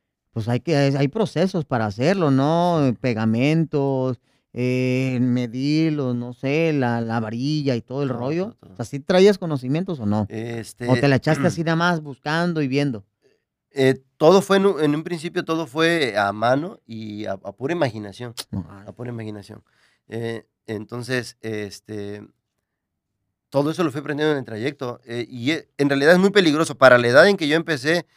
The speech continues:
Speaker 2: sin tener la experiencia de las máquinas y de los, y, y de la, y de lo peligroso que sé yo, yo tuve varios accidentes. Entonces, este, cuando me sucedió eso, yo dije, "Ya no lo vuelvo a hacer".
Speaker 1: <laughs>
Speaker 2: Es-, sí, sí, sí, estuve a punto de perder este dedo.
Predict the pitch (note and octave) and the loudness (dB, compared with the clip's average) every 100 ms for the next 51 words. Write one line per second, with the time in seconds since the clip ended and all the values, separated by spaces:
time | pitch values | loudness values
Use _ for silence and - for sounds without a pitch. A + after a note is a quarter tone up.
0 | _ _ A#2+ A2+ A#2 C#3+ D#3+ B2+ C3 B2+ | _ _ -14 -10 -2 2 2 0 -2 -2
1 | D3+ D3+ B2+ A2+ G#2+ A2 A#2+ C3+ - A2+ | -4 -4 -8 -8 -10 0 2 2 -4 -14
2 | G2 G#2 G#2 G2+ G2+ F#2+ - _ _ _ | -14 -16 -14 -14 -16 -18 -20 _ _ _
3 | _ G2+ - G#2+ G#2 G#2 G2+ G#2+ A#2 A#2 | _ -18 -14 -12 -10 -4 -4 -4 -6 -8
4 | A#2 A2+ A#2 B2+ C#3 A#2+ A2 C3+ D#3 A#2+ | -8 -8 -10 -12 -14 -12 -10 -10 -10 -12
5 | A#2+ C3 B2+ B2+ A#2+ - C3+ C3 F3 D#3+ | -6 -2 0 -2 -10 -10 -8 -6 -8 -12
6 | B2+ _ _ _ _ _ G2+ G#2 G#2 G2+ | -16 _ _ _ _ _ _ -18 -16 -16
7 | G#2 G2 - G#2 - A2 A2 G#2 G2+ G#2 | -16 -16 -16 -12 -4 -4 -4 -8 -12 -12
8 | A2+ A2+ B2 B2 B2 A#2+ A2+ G#2 A2 A2+ | -10 -8 -10 -10 -12 -10 -12 -12 -8 -8
9 | G#2 A2 G#2 F#2+ - _ _ _ _ _ | -8 -10 -14 -18 -20 _ _ _ _ _
10 | _ _ F#3 - G#2+ - G#2+ C3 D3+ D3+ | _ _ 0 0 -8 -14 -8 -6 -6 -10
11 | D3 - - - C#3 B2+ C3 C#3 C3 A2 | -14 -18 -18 -12 -10 -10 -10 -10 -10 -10
12 | A2 A#2 B2 A#2 A2 A#2 D3+ - | -10 -8 -10 -10 -10 -8 -10 -14